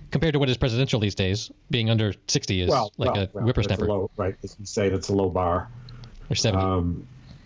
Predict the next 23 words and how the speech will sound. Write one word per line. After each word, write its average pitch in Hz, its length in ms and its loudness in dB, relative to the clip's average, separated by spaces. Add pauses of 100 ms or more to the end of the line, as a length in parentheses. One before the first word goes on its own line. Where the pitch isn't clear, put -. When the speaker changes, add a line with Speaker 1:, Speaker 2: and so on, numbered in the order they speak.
(320)
Speaker 1:
Yeah. 113 140 0 (340)
Speaker 2:
s-, - 200 -2
but 110 420 0
at, 117 220 -2
at, 120 220 0
at 120 120 4
any 120 160 4
rate, 104 420 0
Speaker 1:
Rubio 156 360 4
seems, 123 260 0
i-, 151 160 2
if 147 180 0
I, 160 160 2
if - 120 -4
you 135 80 6
had 131 100 4
asked 131 180 0
me 123 80 2
to 113 80 0
guess 113 440 -2 (440)
who 123 340 4
would 107 360 2
be 104 480 2